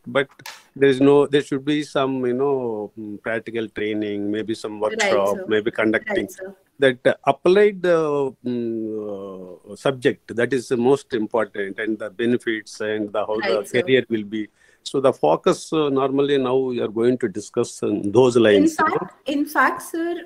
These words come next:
Speaker 2: you know, I'll tell you, as simple as if the students can learn how to create a good budget and
Speaker 1: Mm-hmm.
Speaker 2: defend a budget, you know, I don't, uh, I don't think they'll be at loss, because that is something they can use in their corporate life also.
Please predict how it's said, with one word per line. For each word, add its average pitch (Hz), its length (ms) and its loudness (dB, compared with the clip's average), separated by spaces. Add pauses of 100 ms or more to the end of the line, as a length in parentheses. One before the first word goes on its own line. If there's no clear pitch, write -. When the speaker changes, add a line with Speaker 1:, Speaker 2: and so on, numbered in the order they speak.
Speaker 2:
you 262 200 -6
know, 330 360 -8
I'll 254 540 -6
tell 247 160 -4
you, 262 360 -4
as 233 300 -6
simple 294 380 -6
as 285 260 -6
if 262 180 -10
the 320 120 -10
students 226 560 -10
can 285 280 -4
learn 202 300 -4
how 208 220 -6
to 262 180 -12
create 226 360 -12
a 269 40 -4
good 247 260 -6 (140)
budget 160 520 -6 (920)
and 120 220 4
Speaker 1:
Mm-hmm. 123 120 6
Speaker 2:
defend 254 320 0
a 320 60 2
budget, 165 600 0 (100)
you 240 100 -8
know, 330 360 -4 (400)
I 262 160 4
don't, 415 320 -4 (120)
uh, 247 360 -4
I 240 140 -6
don't 427 320 -6
think 320 360 -2
they'll 269 200 0
be 302 120 -2
at 294 120 -2
loss, 196 380 0
because 285 400 -6
that 185 200 -2
is 359 80 -6
something 349 400 -2
they 294 100 -6
can 320 200 0
use 254 240 -2
in 302 120 -2
their 320 220 -4
corporate 320 440 -6
life 269 280 0
also. 185 400 -4